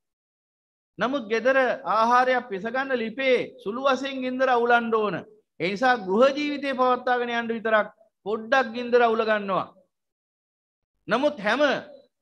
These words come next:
තිස්සෙම ඒ ගින්දර නිවාගෙන, ඒ රාග දේශ මොහ ගින්දර නිවාගෙන හැකි තරම් සංසිඳුණු නිවුණු මනසකින් යුක්ත වාසය කරනවා. අන්න අධිශීලේ චික්-,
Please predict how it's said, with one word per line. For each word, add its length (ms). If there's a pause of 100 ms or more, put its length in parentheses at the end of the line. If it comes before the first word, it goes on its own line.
(220)
තිස්සෙම 400
ඒ 200
ගින්දර 400
නිවාගෙන, 600 (720)
ඒ 100
රාග 300
දේශ 300
මොහ 220
ගින්දර 380
නිවාගෙන 500 (540)
හැකි 280
තරම් 360 (100)
සංසිඳුණු 640
නිවුණු 300
මනසකින් 420
යුක්ත 220
වාසය 420
කරනවා. 340 (1600)
අන්න 320
අධිශීලේ 640
චික්-, 280